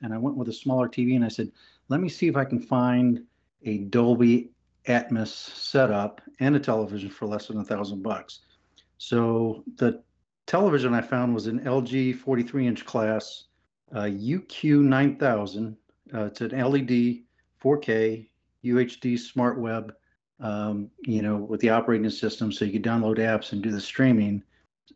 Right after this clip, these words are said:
Uh, and I found the sound bar, which was a Samsung H W Q seven five zero B slash Z A, uh, five point one,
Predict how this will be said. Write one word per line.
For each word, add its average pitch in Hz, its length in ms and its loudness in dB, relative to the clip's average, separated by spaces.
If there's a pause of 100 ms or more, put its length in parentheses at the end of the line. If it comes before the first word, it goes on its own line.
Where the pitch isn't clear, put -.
Uh, 120 220 0 (120)
and 113 720 4 (100)
I 107 100 2
found 120 320 2
the 107 60 -2
sound 151 460 0
bar, 107 440 0 (140)
which 120 220 -6
was 110 180 -4
a 107 60 -2
Samsung 120 1300 -2 (920)
H 131 320 -2
W 123 320 2
Q 127 440 -4
seven 131 580 -4
five 131 320 2
zero 131 320 2
B 104 600 -2
slash 110 440 -4
Z 123 300 0
A, 95 300 0 (600)
uh, 110 160 -2
five 127 340 0
point 135 240 -2
one, 113 380 -4